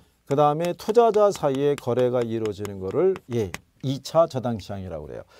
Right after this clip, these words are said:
저당의 유동화가 이루어지기 위해서는 이 차 저당 시장의 역할이 필수적이라고 생각하시면 되겠죠. 그러면 이제 요런 얘기예요.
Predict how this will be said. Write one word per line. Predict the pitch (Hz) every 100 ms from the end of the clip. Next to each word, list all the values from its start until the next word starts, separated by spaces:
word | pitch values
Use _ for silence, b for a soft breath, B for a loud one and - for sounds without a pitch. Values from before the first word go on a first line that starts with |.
| b b b
저당의 | 165 165 202 226 262 156
유동화가 | 151 180 180 175 175 170 156 160
이루어지기 | 143 139 127 117
위해서는 | 113 139 190 110
이 | 139 175
차 | 151 190
저당 | 202 131 151 147
시장의 | - 139 127
역할이 | 110 104 127 156
필수적이라고 | 160 262 233 226 175 123 107 113 123
생각하시면 | 147 131 123 - 113 95
되겠죠. | 92 82 - - b b
그러면 | - 233 254
이제 | 196 147
요런 | 147 165 156
얘기예요. | 117 110 120 85 113